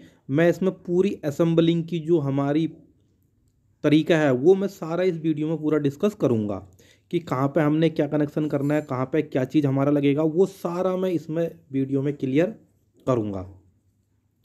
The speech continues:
तो दोस्तों, अगर आप भी एक एम्पलीफायर बनाना चाहते थे, आपको बजट कम है, नया एम्पलीफायर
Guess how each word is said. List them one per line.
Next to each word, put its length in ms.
तो 80
दोस्तों, 340
अगर 260
आप 160
भी 140
एक 100
एम्पलीफायर 520
बनाना 340
चाहते 300
थे, 100
आपको 260
बजट 320
कम 260
है, 220
नया 280
एम्पलीफायर 500